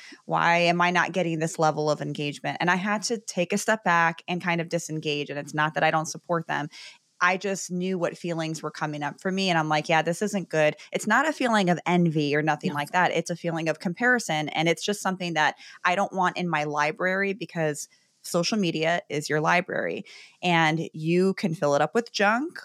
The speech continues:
Speaker 1: You can fill it up with things that fill you up. You can fill it up with things that make you feel anxious. But if you feel yourself doing that, you have the choice to disengage. And another thing I want to point out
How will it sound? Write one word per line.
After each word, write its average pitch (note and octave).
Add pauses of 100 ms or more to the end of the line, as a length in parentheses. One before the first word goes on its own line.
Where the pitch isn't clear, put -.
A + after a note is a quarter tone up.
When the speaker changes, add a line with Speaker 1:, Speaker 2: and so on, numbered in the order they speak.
(160)
Speaker 1:
You E3
can D#3
fill D#3+
it D#3+
up D#3+
with D#3
things D#3
that D3+
fill -
you A3+
up. A#3
You E3
can D#3+
fill D#3+
it D#3+
up D#3
with D#3+
things D#3+
that D#3
make D#3+
you D#3
feel D#3
anxious. G3 (340)
But D#3
if D#3
you E3
feel G3
yourself F3+
doing D#3+
that, C#3+
you E3
have F#3
the D#3+
choice D#3+
to D#3+
disengage. D3 (340)
And E3+
another G3+
thing G#3
I D#3+
want D#3
to D#3+
point D#3
out D3